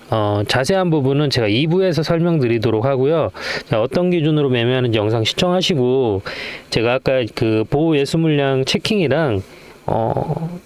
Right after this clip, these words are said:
지금 장외에서 어떻게 판단하고 있는지 이런 부분은 이 부에서 설명드리도록 할게요. 자, 여러분들 현재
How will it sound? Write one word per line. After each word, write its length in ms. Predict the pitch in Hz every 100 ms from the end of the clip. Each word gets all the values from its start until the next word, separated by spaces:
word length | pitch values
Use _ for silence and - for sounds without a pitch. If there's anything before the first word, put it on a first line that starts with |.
| -
지금 260 | - 131 123
장외에서 580 | - 139 175 175 156 131
어떻게 560 | 123 - - 170 165
판단하고 540 | 160 170 170 165 147 120
있는지 280 | 107 101
이런 220 | 110 143 139
부분은 400 | 117 117 156 151
이 160 | 110
부에서 240 | 131 156 127
설명드리도록 720 | 147 156 139 107 107 104 101
할게요. 640 | 135 - 110 101 131 175 - - - -
자, 180 | 135 104
여러분들 640 | 104 127 147 147 147 143
현재 800 | 165 170 151 104 101 110 92 78